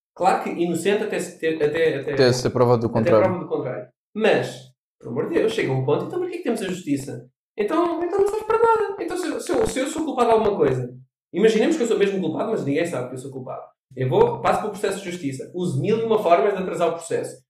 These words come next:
Speaker 1: Chega um ponto, é arquivado, eu continuo a ser culpado. Eu continuo a ser culpado. À luz da lei e do sistema que a lei me permite fazer, eu já não posso ser acusado de uma coisa que eu,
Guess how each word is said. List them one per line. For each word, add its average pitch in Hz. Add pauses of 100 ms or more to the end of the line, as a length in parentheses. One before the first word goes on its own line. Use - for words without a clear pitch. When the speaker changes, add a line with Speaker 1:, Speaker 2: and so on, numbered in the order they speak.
Speaker 1:
Chega 208
um 208
ponto, 139
é 180
arquivado, 139
eu 320
continuo 302
a 302
ser 311
culpado. 269 (460)
Eu 277
continuo 269
a 277
ser 320
culpado. 311
À 202
luz 262
da 175
lei 135
e 156
do 156
sistema 165
que 143
a 135
lei 135
me 139
permite 147
fazer, 202 (280)
eu 202
já 202
não 220
posso 208
ser 202
acusado 180
de 185
uma 180
coisa 180
que 180
eu, 185